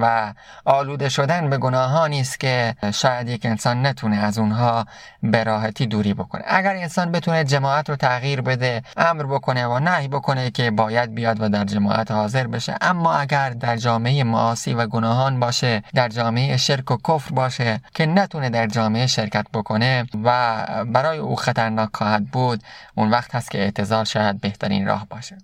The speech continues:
و این چیزی است که پیامبر هم شاید اون رو تایید می‌کنه. الله اعلم. اما جامعهٔ ما هم دست کمی از اون جامعهٔ فتنه ها نداره، به خاطر اینکه یعنی جامعهٔ، خیلی از جوامع ما، حالا چون هر کدوم از ما در یک جامعه های متفاوتی ممکنه زندگی بکنیم،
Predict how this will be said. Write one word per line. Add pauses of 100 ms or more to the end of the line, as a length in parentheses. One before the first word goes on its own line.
(120)
و
این
چیزی
است
که
پیامبر
هم
شاید
اون
رو
تایید
می‌کنه. (200)
الله
اعلم. (160)
اما (360)
جامعهٔ
ما
هم
دست
کمی
از
اون
جامعهٔ
فتنه
ها
نداره،
به
خاطر
اینکه (100)
یعنی
جامعهٔ،
خیلی
از
جوامع
ما،
حالا
چون
هر
کدوم
از
ما
در
یک
جامعه
های
متفاوتی
ممکنه
زندگی
بکنیم،